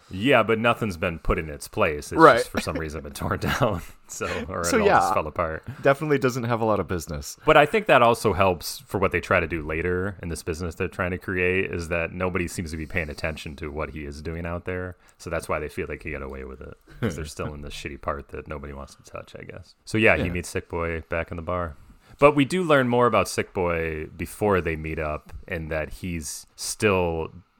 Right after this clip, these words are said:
Speaker 1: uh, apparently a drug addict. He does coke a lot, but he is doing these extortion things with his,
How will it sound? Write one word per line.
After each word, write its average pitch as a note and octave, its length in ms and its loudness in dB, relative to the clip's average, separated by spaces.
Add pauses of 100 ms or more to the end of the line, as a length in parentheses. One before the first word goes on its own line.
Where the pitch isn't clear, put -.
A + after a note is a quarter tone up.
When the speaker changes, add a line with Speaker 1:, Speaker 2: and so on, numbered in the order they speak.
(140)
Speaker 1:
uh, - 280 -4
apparently G2 360 2
a D#2+ 60 -4
drug F2+ 240 4
addict. D2+ 340 -6
He D2+ 80 -8
does E2 160 -4
coke E2+ 260 -2
a E2 60 -6
lot, D2+ 300 -4
but E2 160 -4
he E2+ 400 -4
is D#2+ 460 -6
doing F2 260 -4
these D2+ 160 -8
extortion E2+ 580 -4
things C#2+ 340 -12
with D2 160 -8
his, D2 200 -10